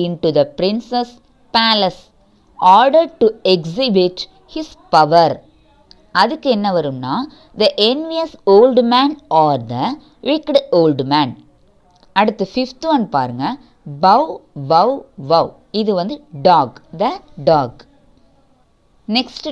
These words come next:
டாபிக் பாருங்க, பி ரோமன் லெட்டர்ல, based on your understanding of the story, choose the right answers from the given options. First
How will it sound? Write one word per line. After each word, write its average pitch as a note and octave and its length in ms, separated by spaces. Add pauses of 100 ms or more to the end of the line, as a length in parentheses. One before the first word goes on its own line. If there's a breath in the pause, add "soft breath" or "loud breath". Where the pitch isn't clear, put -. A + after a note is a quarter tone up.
டாபிக் D3 440
பாருங்க, C3 260 (560 loud breath)
பி D4 100 (180)
ரோமன் D#3+ 420
லெட்டர்ல, C#3+ 420 (560 loud breath)
based C#4+ 420
on B3 140
your G3+ 160 (140)
understanding C#4+ 680
of F3 140
the D#3 40 (100)
story, D3 360 (420 soft breath)
choose D#4 280
the F#3+ 160
right G#3+ 340
answers A#3+ 400
from C#3+ 160 (140)
the A#3 80 (140)
given G3+ 340
options. C3 400 (560 soft breath)
First A3+ 260